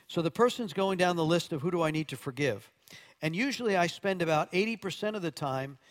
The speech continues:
in the forgiveness list and about twenty percent of the time in the confession list. Just the way it works out. Usually lots of the hurts and wounds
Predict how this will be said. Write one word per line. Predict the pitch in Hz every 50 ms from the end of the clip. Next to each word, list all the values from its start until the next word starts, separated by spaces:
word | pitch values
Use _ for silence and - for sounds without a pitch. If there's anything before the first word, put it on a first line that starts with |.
| - _ _ _ _ _ _
in | 170 175 170 170 165
the | 156 147 139 139 135 127 - _ _ _ _ _ _ _ _
forgiveness | - - - - 156 131 165 220 262 240 220 185 156 - -
list | 139 139 135 135 131 - - - - -
and | 156
about | 147 139 147 139 135 -
twenty | - 185 196 208 220
percent | 175 - 151 143 - 170 156 147
of | 143
the | 139
time | - - 147 139 139 139 139 120 _ - _ -
in | 156 147
the | 135 123
confession | - 147 123 - 170 165 - - 147 123 117
list. | 117 104 - - - _ _ _ _ _ _ _ _ _ _ _ _ _ _ _ _ _ _ - - - - - - _ _
Just | - 170 156 -
the | - 160
way | 156 151 143
it | 156
works | 160 151 147 - -
out. | 175 139 131 139
Usually | 151 208 226 196 - 220 190 165 165 220 -
lots | 156 151 160 175 196 - -
of | 214
the | 185 175
hurts | 151 180 180 165 - -
and | 151 143 156
wounds | 175 180 175 156 143 -